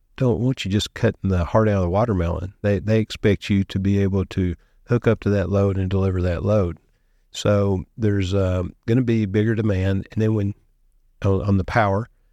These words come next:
and then also when, when you look at all this and you talk about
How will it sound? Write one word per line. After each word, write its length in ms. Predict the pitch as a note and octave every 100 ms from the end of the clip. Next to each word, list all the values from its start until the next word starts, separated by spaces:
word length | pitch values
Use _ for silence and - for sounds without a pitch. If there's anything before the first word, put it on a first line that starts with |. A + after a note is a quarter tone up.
| _ _ _ _ _ _
and 180 | - A2
then 420 | A2 G#2+ G#2 F#2+ - - _
also 600 | C3 C#3+ - G2+ G2+ G2 - _ _ _ _ _ _ _ _ _ _
when, 240 | - G#2 -
when 180 | G#2+ G2
you 140 | G2
look 240 | G#2 C3 C3
at 80 |
all 200 | G#2 F2
this 440 | F2+ F2 F2+ - - _
and 200 | F#2+ F#2+
you 260 | F#2+ F#2+ G2+ -
talk 240 | A2 G#2+
about 420 | G#2 G2+ G2 F#2+